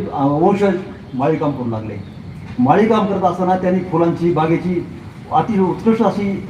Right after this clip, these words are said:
निगा केल्यामुळं त्यांना फुले हे नाव पडलं. मूळचे गोरे, नंतर यांना हे फुले असं नाव मिळालं. अशा या महात्मानी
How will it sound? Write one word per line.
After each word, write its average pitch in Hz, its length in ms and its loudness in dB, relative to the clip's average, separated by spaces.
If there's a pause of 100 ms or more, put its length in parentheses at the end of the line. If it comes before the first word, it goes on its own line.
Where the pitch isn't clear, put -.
(140)
निगा 165 260 6
केल्यामुळं 175 460 2 (540)
त्यांना 165 180 0
फुले 175 300 0
हे 170 60 2
नाव 151 140 -2
पडलं. 117 260 -8 (440)
मूळचे 185 280 4
गोरे, 196 500 2 (120)
नंतर 175 240 -2
यांना 175 200 2
हे 170 260 0
फुले 170 300 0
असं - 280 0 (300)
नाव 143 240 4
मिळालं. 120 280 -2 (500)
अशा - 240 4
या 240 180 6
महात्मानी 196 440 0